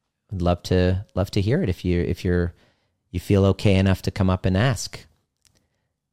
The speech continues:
Anybody? Anybody? I see a little comment from Ma-, Myla Vega. If you wanted to,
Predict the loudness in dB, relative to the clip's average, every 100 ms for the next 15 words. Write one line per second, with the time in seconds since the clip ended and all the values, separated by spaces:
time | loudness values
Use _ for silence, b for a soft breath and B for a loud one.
0 | _ _ _ _ _ _ _ _ _ _
1 | _ _ _ _ _ -4 0 2 2 2
2 | 0 _ _ 0 2 4 4 2 -4 _
3 | _ _ _ _ _ _ _ _ _ -6
4 | -6 -2 -2 0 0 -4 -2 0 0 0
5 | -4 _ _ -6 -4 -4 -8 _ b b
6 | b b _ _ _ 0 2 2 2 2
7 | 4 4 4 4 0 -2 -8 0 0 2
8 | 0 -2 -4 -2 0 0 0 0 -2 -2